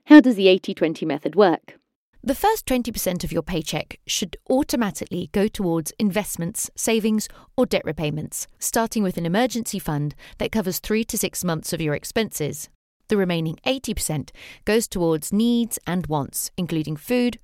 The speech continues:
rent, utilities, entertainment, and anything else you want to spend your money on. But how you choose to spend that money is up to you. The important part of the rule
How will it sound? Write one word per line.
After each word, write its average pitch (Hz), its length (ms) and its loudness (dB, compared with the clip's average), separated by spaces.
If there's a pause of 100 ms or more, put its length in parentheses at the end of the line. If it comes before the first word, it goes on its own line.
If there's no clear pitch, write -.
(120)
rent, 185 300 -2 (180)
utilities, 190 640 -2 (260)
entertainment, 180 600 -2 (200)
and 269 220 -2
anything 294 340 0
else 160 300 -2
you 190 60 -2
want 170 180 -2
to - 40 -4
spend 139 220 -6
your 147 80 -2
money 190 240 0
on. 123 220 -6 (840)
But - 140 -2
how 277 160 0
you 247 200 -2
choose 294 380 0
to - 120 -6
spend 170 280 -4
that - 120 -4
money 220 340 0 (100)
is 254 120 -2
up - 140 -8
to - 140 -14
you. 190 260 0 (220)
The 254 60 4
important 302 440 0
part 175 220 -4
of - 60 -12
the 175 100 -4
rule 170 280 0